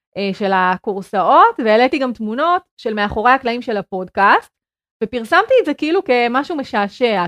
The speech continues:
כן? ה-, הקורסאות של פודקאסט על עקבים מוצעות למכירה, כן? אז, אה, אז שוב, זה,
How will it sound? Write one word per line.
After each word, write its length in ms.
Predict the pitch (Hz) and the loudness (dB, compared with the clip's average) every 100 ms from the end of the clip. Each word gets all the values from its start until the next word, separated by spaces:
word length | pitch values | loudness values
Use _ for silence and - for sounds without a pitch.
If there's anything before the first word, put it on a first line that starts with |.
| - | -2
כן? 280 | 285 302 | -4 -2
ה-, 320 | 233 196 190 190 - | -2 -2 -4 -6 -8
הקורסאות 520 | 196 - 208 226 254 | -10 -8 -8 -2 -2
של 100 | 240 | -2
פודקאסט 340 | 233 233 277 | -8 -8 -6
על 60 | 202 | -6
עקבים 520 | 196 180 208 320 339 - _ - | -6 -10 -10 -8 -10 -12 _ -12
מוצעות 380 | 214 220 220 247 | -10 0 0 2
למכירה, 560 | 262 226 - 208 196 170 | -2 -4 -6 0 2 0
כן? 260 | - 233 269 320 _ _ - | -2 -4 -4 -8 _ _ -2
אז, 320 | 202 202 175 | -2 -2 -4
אה, 520 | 208 196 190 185 185 | -2 -2 -2 -2 -2
אז 180 | 208 180 _ | -4 -6 _
שוב, 380 | - 415 277 196 - | 0 2 2 -4 -10
זה, 460 | 196 214 214 214 | -6 -2 -2 -2